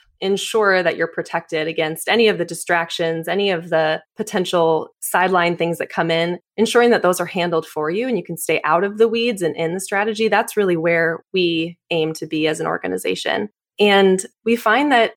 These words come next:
it is a niche. It is a niche and it's not for everybody.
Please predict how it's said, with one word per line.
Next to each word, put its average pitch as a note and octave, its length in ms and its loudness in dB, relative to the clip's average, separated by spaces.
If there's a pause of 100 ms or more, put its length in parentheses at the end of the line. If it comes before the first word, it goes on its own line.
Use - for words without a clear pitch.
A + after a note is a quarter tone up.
(100)
it A#3 100 4
is C4 140 2
a C4+ 60 2
niche. - 500 -2
It G3 140 0
is G#3+ 140 0
a G#3+ 60 2
niche G#3+ 340 -2
and F#3 180 2
it's F#3 200 -4
not F#3 360 2 (340)
for A3 300 4
everybody. F3+ 720 -2